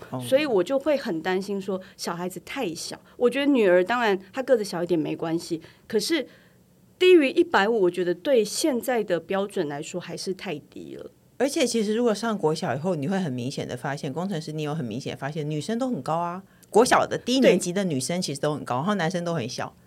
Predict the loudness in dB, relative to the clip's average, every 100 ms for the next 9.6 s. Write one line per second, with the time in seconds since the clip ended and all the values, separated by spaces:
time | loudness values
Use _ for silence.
0 | _ -20 _ 2 4 6 4 4 4 2
1 | 0 0 0 -2 -2 -2 0 2 0 0
2 | -2 -4 -6 -4 0 0 0 -4 -4 -6
3 | -4 -4 -4 -8 -12 -6 2 4 6 4
4 | 4 -4 -4 2 4 4 4 0 0 4
5 | 6 4 2 -2 2 4 4 0 -2 -2
6 | -2 -2 -2 0 -2 -4 -8 -10 -8 -8
7 | -6 -6 -6 -4 -4 -4 -4 -4 -4 -2
8 | -4 -4 -6 -6 -6 -6 -6 -8 -10 -12
9 | -10 -6 -4 -4 -10